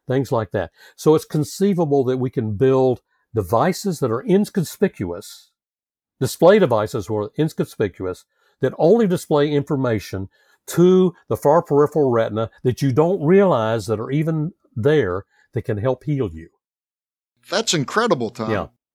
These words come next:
Speaker 1: So that's what we're continuing to do in the, um, in what we call the Ben Lab, which, uh,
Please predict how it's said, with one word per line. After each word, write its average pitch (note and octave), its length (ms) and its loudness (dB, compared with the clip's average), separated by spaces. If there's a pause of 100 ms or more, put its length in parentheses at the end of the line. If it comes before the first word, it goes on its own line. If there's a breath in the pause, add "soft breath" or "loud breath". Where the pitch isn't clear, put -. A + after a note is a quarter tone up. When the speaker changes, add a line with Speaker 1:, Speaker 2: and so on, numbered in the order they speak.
(420 loud breath)
Speaker 1:
So C#3 180 4
that's F#3+ 240 4
what F#3+ 140 4
we're E3 100 2
continuing C#3+ 460 0
to A#2 80 -2
do A#2 320 0
in A2+ 300 -4
the, G2+ 260 -2
um, F#2 300 -6 (680 loud breath)
in A2 280 -2
what A#2+ 300 -4
we G#2+ 40 -6
call A2 160 -2
the G#2+ 60 0
Ben A2+ 220 -2
Lab, F2 360 -8
which, A#2 320 -6
uh, G#2+ 160 0